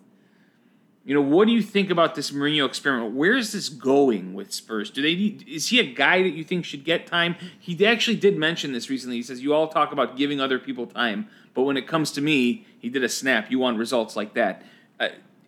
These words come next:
is he a guy that needs time? Are they gonna get better? Or i-, is he not gonna succeed with that ownership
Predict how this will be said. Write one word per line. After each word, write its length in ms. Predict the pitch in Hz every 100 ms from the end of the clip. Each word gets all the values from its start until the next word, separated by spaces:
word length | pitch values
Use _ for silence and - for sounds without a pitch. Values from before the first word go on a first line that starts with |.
| _ _ _ _
is 160 | - 175
he 100 | 262
a 40 |
guy 140 | 233 247
that 120 | 247
needs 220 | 180 220 196
time? 260 | 208 208
Are 120 | 180
they 100 | 165
gonna 200 | 190 202
get 220 | 127 156 170
better? 320 | 196 196 170
Or 40 |
i-, 300 | 170 - 147 -
is 160 | 170
he 140 | 170 196
not 240 | 208 220
gonna 160 | 226 208
succeed 500 | - - - 175 151
with 120 | 139
that 160 | 131 -
ownership 500 | 139 147 127 - 104